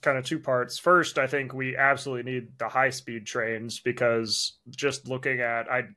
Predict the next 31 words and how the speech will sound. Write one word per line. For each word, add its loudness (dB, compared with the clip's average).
after 2
that 0
news -6
was -8
announced, -2
I 4
went 2
on 2
the 2
Amtrak 2
website 4
and, -6
like, -2
looked -4
at -4
some -10
trips 4
and, 0
like, -2
how 4
long 4
would 0
it -4
take -2
me -2
to 0
get 0
from, 4
like, 0
here 4
to 0